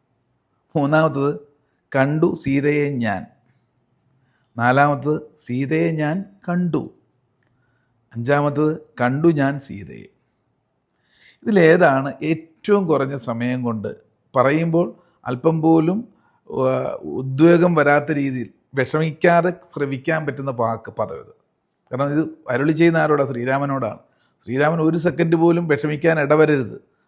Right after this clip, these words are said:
അത്ര സ്പഷ്ടവും സ്ഫുടവുമായിരിക്കണം ഈ സെന്റൻസ്. അങ്ങനെ പറഞ്ഞതാണ്. നമുക്ക് ആദ്യത്തേത് നോക്കാം, അല്ലേ? ആദ്യത്തേത്, ഒന്നാമത്തെ "ഞാൻ" എന്ന് പറഞ്ഞു, അല്ലേ? കണ്ടു.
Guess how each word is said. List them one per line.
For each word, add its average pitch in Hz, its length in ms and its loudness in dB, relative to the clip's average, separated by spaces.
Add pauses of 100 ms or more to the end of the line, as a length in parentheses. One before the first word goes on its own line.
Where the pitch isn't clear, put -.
അത്ര 175 220 -2
സ്പഷ്ടവും 165 560 0
സ്ഫുടവുമായിരിക്കണം 156 880 -2 (240)
ഈ 131 80 -6
സെന്റൻസ്. 117 640 -12 (1040)
അങ്ങനെ 127 200 -6
പറഞ്ഞതാണ്. 92 520 -10 (580)
നമുക്ക് 151 140 -2
ആദ്യത്തേത് 147 480 0
നോക്കാം, 104 240 -4
അല്ലേ? 113 280 -6 (680)
ആദ്യത്തേത്, 131 640 -2
ഒന്നാമത്തെ 139 560 -2 (540)
"ഞാൻ" 180 480 0 (800)
എന്ന് 151 200 -2
പറഞ്ഞു, 113 400 0 (320)
അല്ലേ? 110 260 -4 (480)
കണ്ടു. 143 520 -4